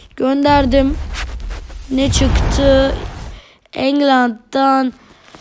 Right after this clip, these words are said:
Crouch çıktı. Otuz iki bin şeyi var. Beğenmedim hiç. Çok para verdim bir de. Böyle çok... Şimdi arkadaşlar bir şey açacağım.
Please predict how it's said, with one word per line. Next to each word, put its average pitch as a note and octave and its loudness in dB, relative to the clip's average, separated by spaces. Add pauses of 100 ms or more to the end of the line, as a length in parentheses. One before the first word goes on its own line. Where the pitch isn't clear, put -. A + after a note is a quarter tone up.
(460)
Crouch C#4+ 4 (180)
çıktı. A3+ -10 (760)
Otuz C#4 -2
iki D4 -2
bin C4+ -2
şeyi C#4 -2
var. A#3+ 0 (200)
Beğenmedim A#3+ 2
hiç. G#3 -12 (580)
Çok C4+ 0
para B3 2
verdim G#3+ -4
bir G3+ -12
de. G#3 -12 (1160)
Böyle C#4+ 4
çok... G#4+ -8 (1600)
Şimdi D4+ 2
arkadaşlar C#4+ 2 (1200)
bir B3+ -6
şey D4+ 2
açacağım. G#3+ -2